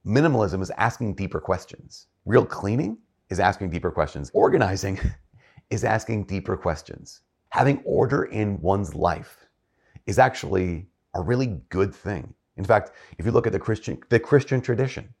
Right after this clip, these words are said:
uh, monks and nuns and monasteries and convents would have order. They would not only order their day, they would order their,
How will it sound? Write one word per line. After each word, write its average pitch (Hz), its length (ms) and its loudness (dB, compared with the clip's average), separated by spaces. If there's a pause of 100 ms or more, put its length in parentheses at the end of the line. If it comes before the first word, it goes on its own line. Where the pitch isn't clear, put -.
(680)
uh, 101 160 2
monks 101 580 2 (160)
and 104 220 -4
nuns 101 480 -2 (340)
and 95 120 -2
monasteries 110 520 2
and 80 100 -6
convents 95 600 -4 (500)
would 120 100 4
have - 240 4
order. 117 460 0 (460)
They 117 80 4
would 135 80 4
not 139 140 6
only 120 180 4
order 117 360 4
their 85 180 4
day, 107 400 0 (180)
they 101 100 -2
would 107 120 2
order 120 320 4
their, 85 320 2